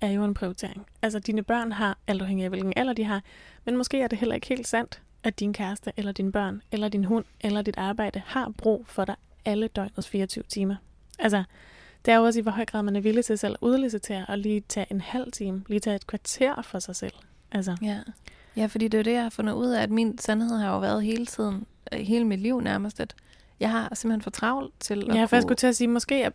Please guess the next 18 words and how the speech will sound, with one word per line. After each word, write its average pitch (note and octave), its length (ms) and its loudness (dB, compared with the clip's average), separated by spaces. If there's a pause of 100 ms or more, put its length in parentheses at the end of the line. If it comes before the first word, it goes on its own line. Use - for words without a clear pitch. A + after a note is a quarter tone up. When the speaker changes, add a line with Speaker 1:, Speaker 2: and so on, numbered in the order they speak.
(120)
Speaker 1:
altså, A3+ 200 -2
børn B3 340 2
er G3+ 60 0
jo G3 60 2 (340)
klart F#3 540 0 (140)
en, F#3 140 -2 (160)
øh, F#3+ 100 -2 (200)
øh, - 80 -2 (100)
vold, G3 320 2
de - 120 -6
er - 20 0
jo G3 60 0
voldsomt G3+ 380 0
energikrævende G#3 680 0
på - 60 0
alle A#3+ 160 2
mulige G#3+ 280 4
punkter, G#3 300 2